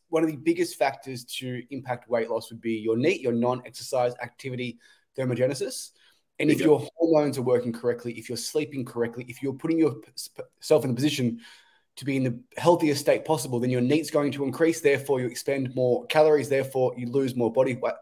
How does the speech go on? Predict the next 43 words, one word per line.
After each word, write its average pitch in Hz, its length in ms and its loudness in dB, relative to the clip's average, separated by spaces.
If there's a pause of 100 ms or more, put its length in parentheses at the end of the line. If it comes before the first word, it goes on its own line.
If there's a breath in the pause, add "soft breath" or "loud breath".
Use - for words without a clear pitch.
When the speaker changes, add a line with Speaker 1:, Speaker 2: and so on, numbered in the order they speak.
(140 soft breath)
Speaker 1:
body 147 140 2
fat. - 200 -4 (840)
Speaker 2:
Yeah, 240 260 4
hundred 233 140 6
percent, 180 280 2
mate. 117 120 2
And 156 200 4
even 208 180 8
more 143 180 6
so 151 160 6
than 123 140 6
just 117 220 0
looking 123 160 0
at 113 60 0
it 107 80 -2
from 107 100 -6
a 104 40 -4
neat, 120 220 0
like, 110 160 -2
an 113 80 -2
actual 113 240 -4
strictly, 117 560 -4 (140)
um, 104 400 -4 (400 loud breath)
activity-based 139 760 2
perspective. 147 440 0
If 165 140 2
you 214 100 4
get 202 120 10
the 151 100 4
average 139 200 4
person 131 320 2
walking 123 260 2
to 107 120 0
a 107 40 0
gym, 113 280 0 (400 loud breath)
let's 180 140 4
say 170 120 6
we 143 140 6
have, 127 300 6
you 127 80 2
know, 120 100 4
they're 117 80 4
having 120 360 0